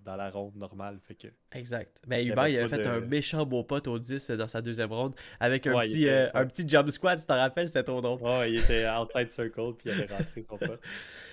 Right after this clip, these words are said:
Speaker 2: Euh, donc, euh, ouais, effectivement, Joseph Racicot qui gagne le tournoi de la Coupe Longueuil. C'était super le fun. En fait, merci encore une fois à toute l'organisation du tournoi. On a eu du gros fun.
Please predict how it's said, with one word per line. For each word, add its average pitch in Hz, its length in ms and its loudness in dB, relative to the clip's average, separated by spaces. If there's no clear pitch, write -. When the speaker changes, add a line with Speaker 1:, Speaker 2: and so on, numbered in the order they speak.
Speaker 2:
Euh, 147 560 4
donc, 175 380 2
euh, 170 360 6
ouais, 170 300 4
effectivement, 160 720 0
Joseph 160 540 2
Racicot 147 400 -4
qui - 120 -14
gagne 131 280 -2
le 120 80 -4
tournoi 127 400 -6
de 131 40 -10
la 120 80 -2
Coupe 135 220 -6
Longueuil. 131 400 -4
C'était - 180 -2
super 165 460 0
le 143 100 4
fun. 151 320 2
En 131 160 -2
fait, 139 280 -2
merci 139 480 -2
encore 127 380 0
une 120 120 -2
fois 139 220 -4
à 123 40 -4
toute 143 200 -8
l'organisation 123 600 -4
du 127 140 -8
tournoi. 123 440 -4
On 123 120 -2
a 123 60 -2
eu 131 140 0
du 127 180 -8
gros 143 300 0
fun. 147 300 0